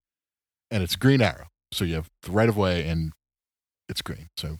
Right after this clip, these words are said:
why are you not going? So I beep at him. He doesn't move. I lean on my horn and start, like, "Bam, bam, bam, bam, bam." And he finally moves. He finally figures out that he can drive. And then he's flipping me off.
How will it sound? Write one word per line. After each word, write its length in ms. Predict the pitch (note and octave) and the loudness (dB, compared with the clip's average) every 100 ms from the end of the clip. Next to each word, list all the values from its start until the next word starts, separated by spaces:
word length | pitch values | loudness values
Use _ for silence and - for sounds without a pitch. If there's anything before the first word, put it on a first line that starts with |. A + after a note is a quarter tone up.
| - | -6
why 180 | E2 D#2+ | -4 -2
are 60 | |
you 100 | D#2 D2+ | -4 -4
not 160 | C#2+ | -6
going? 220 | - B1 - - _ _ _ - | -10 -14 -18 -20 _ _ _ -6
So 100 | G#2 | -4
I 40 | F2+ | 2
beep 300 | - D3 F2 | 4 4 4
at 180 | D2+ | -2
him. 60 | D#2 - _ _ _ _ _ _ | -6 -12 _ _ _ _ _ _
He 20 | |
doesn't 200 | A2+ F#2 | 0 0
move. 240 | D#2+ C#2+ - _ | -2 -8 -14 _
I 100 | F2+ | -6
lean 260 | E2 G#2+ D3+ | 0 4 8
on 80 | C#3 | 8
my 100 | B2 | 8
horn 300 | B2 A#2+ F2+ | 8 6 4
and 80 | E2+ | 0
start, 240 | F2+ E2 | -2 -2
like, 160 | F2 E2+ - | -2 -2 2
"Bam, 240 | C#3 C3+ - | 2 2 0
bam, 260 | C#3 C3+ - | 0 0 0
bam, 260 | C#3 C3+ C3+ | 0 0 0
bam, 280 | C#3+ C#3 - | -2 -2 0
bam." 580 | C#3+ C3+ C#3 C#3 C#3 - - - | 0 2 2 2 0 -2 -10 -4
And 60 | |
he 60 | F#2+ | -2
finally 440 | - B2+ C3 C#3 | 2 4 6 6
moves. 640 | C3 A#2+ G2 F2 E2+ - - - - | 6 6 6 4 2 -2 -2 -10 -8
He 80 | G2+ | -6
finally 300 | - B2 A2+ | 4 6 6
figures 340 | - A#2+ G2+ A2 | 4 2 4 2
out 200 | F#2 - | 2 0
that 140 | F2 | -2
he 80 | F2 | -2
can 200 | F2 E2 | -4 -4
drive. 420 | G#2 E2+ D2 D2+ - _ _ _ _ - | -2 -2 -2 -8 -12 _ _ _ _ 0
And 100 | G#2+ | 2
then 80 | C3 | 2
he's 180 | - | 2
flipping 460 | - - D3 B2+ G#2 | -4 2 4 6 4
me 160 | A#2 G2+ | 4 2
off. 460 | - - - - | -2 -12 -14 -16